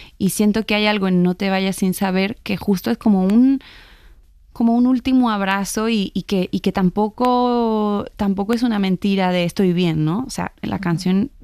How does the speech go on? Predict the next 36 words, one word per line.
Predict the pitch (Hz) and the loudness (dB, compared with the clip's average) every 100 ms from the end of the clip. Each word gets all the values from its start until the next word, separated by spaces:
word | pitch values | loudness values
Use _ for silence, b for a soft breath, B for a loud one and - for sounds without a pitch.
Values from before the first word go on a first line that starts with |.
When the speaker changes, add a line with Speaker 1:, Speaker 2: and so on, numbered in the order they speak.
| - | -6
Speaker 1:
habla | 185 180 202 | 0 2 2
de | 220 | 0
la | 190 | -2
tristeza, | 175 147 - 185 175 160 | -4 -8 -4 -4 -2 -4
¿no? | 151 180 | -2 -2
De, | 175 | -2
Speaker 2:
Ujú. | 165 190 170 B | -4 -10 -14 B
Speaker 1:
"Mira, | - 202 180 | 0 2 2
para | 180 | 0
volverte | 170 175 175 202 - | 0 0 0 -2 0
a | 220 | 0
ver | 208 214 | 0 0
a | 220 | 2
mí | 190 | 2
me | 190 196 | 2 0
quedan | 196 196 208 214 214 208 B B B | -2 -2 0 0 -2 -6 B B B
un | 208 208 | 4 4
año | 190 202 | 4 4
y | 220 | 4
mil | 220 196 | 4 2
días | 190 208 220 233 247 262 262 - B B B | 2 2 2 0 0 -4 -8 -16 B B B
y, | - 190 175 170 - | -4 0 0 -2 -4
y | 175 | -4
yo | 165 190 | 0 0
de | 208 | 0
aquí | 196 208 | -2 0
a | 202 | 2
no | 202 | 2
sé | 220 | 0
cuánto, | 196 196 196 202 208 226 233 - - - | -2 0 2 2 0 -2 -4 -6 -18 -6
la | 180 180 | -2 0
verdad | 170 175 175 | 2 0 -2
que | 185 | -2
prefiero | 190 185 196 | -2 -2 0
no | 196 190 | 0 0
verte, | 185 185 - 220 | -2 -2 -4 -6